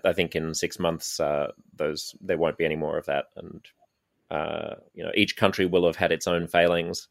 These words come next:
in dealing with the pandemic, and maybe Australia, Australia's kind of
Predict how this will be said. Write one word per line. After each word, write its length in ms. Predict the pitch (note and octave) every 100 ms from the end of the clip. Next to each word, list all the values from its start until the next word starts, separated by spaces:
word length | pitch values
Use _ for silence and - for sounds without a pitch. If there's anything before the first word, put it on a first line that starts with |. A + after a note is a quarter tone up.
| _ _ -
in 140 | F#2
dealing 240 | F#2+ F#2 F#2+
with 120 | F2+
the 60 | G2
pandemic, 540 | G#2 F#2+ G2+ C3+ -
and 100 | E2+
maybe 260 | E2 E2 D#2
Australia, 540 | - E2+ D#2+ D#2 B1 - - - - - -
Australia's 440 | - A#2 G#2 G2+
kind 240 | - G#2 G2
of 160 | F2